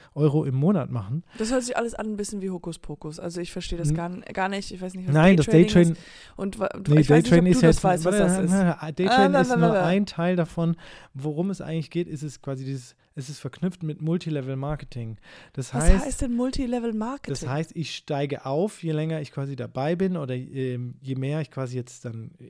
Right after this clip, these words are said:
Speaker 1: investiert hab. Durch die Gewinne, die ich mach, kann ich dann aufsteigen und dann
Speaker 2: Okay.
Speaker 1: werd ich erstmal, ähm,
Speaker 2: Weißt du, wer ausgestiegen ist?
Speaker 1: Bronzestatus,
Speaker 2: Alle
Speaker 1: Silberstatus,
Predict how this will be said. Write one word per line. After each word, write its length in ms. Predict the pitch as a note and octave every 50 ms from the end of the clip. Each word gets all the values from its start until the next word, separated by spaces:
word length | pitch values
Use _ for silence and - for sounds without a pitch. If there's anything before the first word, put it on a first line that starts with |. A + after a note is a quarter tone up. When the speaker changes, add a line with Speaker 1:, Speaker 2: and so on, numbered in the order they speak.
| G3 F#3
Speaker 1:
investiert 540 | - A#2+ A2+ A2 - - - D3+ E3+ - F3
hab. 180 | F#3 F3+ -
Durch 160 | D3+ D#3+ C#3+ -
die 100 | C#3+ A#2
Gewinne, 360 | C3 A#2+ B2 D3 E3+ F#3 F3
die 80 | E3+
ich 120 | E3+ D#3 -
mach, 220 | E3+ F3 F3 -
kann 140 | - D#3 D3
ich 60 | C3+
dann 140 | - C3+ C3+
aufsteigen 580 | B2 C#3 E3 D#3+ - - E3+ E3 F3 F3+ F3 E3+
und 140 | C#3+ B2+
dann 140 | C3 B2 B2+ B2+
Speaker 2:
Okay. 160 | B2+ - G3+
Speaker 1:
werd 140 | E3 C3+ C#3
ich 80 | C3
erstmal, 420 | C#3 C3+ - - C3 B2 A#2 A#2 -
ähm, 40 | -
Speaker 2:
Weißt 220 | A3+ C4 B3+ - B3
du, 40 |
wer 220 | B3 B3 - - -
ausgestiegen 460 | C#4+ D4+ - - - - D#3 E3 F#3+ F#3
ist? 40 | F#3
Speaker 1:
Bronzestatus, 540 | F#3+ - D4+ - E3+ E3+ - - E3+ E3+
Speaker 2:
Alle 80 | - -
Speaker 1:
Silberstatus, 640 | - C#3+ D3+ D#3+ F3 E3+ A#3 A#3+ G3 D3+ D3+ -